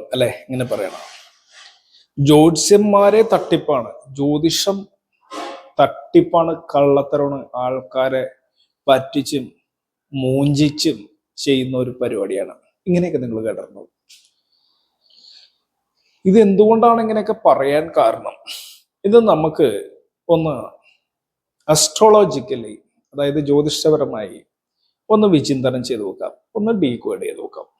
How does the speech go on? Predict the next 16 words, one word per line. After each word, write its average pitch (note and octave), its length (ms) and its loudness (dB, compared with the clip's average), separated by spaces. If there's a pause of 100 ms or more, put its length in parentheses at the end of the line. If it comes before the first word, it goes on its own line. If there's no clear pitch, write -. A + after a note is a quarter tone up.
(580)
ഓക്കെ, E3+ 180 2
അപ്പൊ C#3+ 300 -2
എല്ലാവർക്കും C3+ 520 0
ഈ C3+ 80 -2
വീഡിയോയിലേക്ക് A#2+ 560 -6 (200)
സ്വാഗതം. G2 460 -10 (1500)
അപ്പൊ G3 120 6
ഇന്നത്തെ G3+ 280 4
ക്ലാസ്സിൽ G3 600 2
നമ്മൾ D3+ 280 -2
പറയാൻ C3 380 -4
പോണത് C3 320 -4 (500)
ജ്യോതിഷം F3 880 4 (240)
മറ്റുള്ളവരാൽ C3 880 2
തെറ്റിദ്ധരിക്കപ്പെടുന്നു, A#2+ 1400 -6 (680)
ജ്യോത്സ്യൻ D#3 760 0